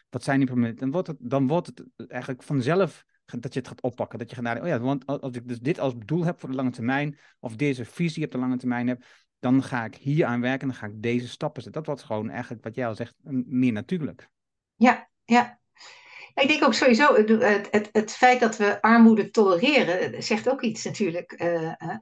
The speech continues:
Speaker 2: over, over ons. Het probleem, de werkelijkheid is altijd e-, enorm gecompliceerd, hè?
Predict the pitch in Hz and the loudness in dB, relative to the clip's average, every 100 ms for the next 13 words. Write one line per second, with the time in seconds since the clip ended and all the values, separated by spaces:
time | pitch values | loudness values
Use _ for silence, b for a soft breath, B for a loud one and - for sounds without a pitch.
0 | _ 175 165 156 175 - - - - 175 | _ 2 2 0 -4 -4 2 2 2 -2
1 | 170 170 208 B B B B B - - | -4 -8 -12 B B B B B 0 2
2 | 220 302 220 214 285 349 392 254 233 214 | 4 2 2 4 4 4 2 2 4 2
3 | 214 - - 240 240 233 233 254 226 - | 0 -2 2 2 6 8 10 8 6 2
4 | - 220 220 214 - 262 - - - - | 4 4 4 0 0 0 -2 -8 -8 -8